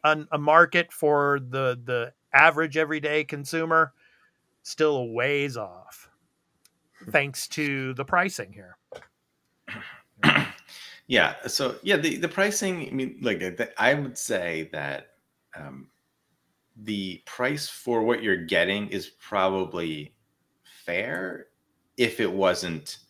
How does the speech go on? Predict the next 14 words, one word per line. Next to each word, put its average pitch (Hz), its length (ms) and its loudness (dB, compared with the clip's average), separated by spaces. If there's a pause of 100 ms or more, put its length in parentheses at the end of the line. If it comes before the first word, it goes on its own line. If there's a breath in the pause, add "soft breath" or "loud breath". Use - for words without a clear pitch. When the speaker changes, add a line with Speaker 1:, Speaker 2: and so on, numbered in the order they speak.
(1040)
Speaker 2:
on 104 240 2
a, 87 180 2
on 98 160 4
a 87 160 4
PlayStation, - 760 -4
right? 80 140 -6
On 90 140 -6
a 92 80 -2
console 87 640 -4
that's, 76 240 -6
like, 82 160 -8
a 78 60 -12
closed 92 480 -8
Speaker 1:
Right. 202 80 -16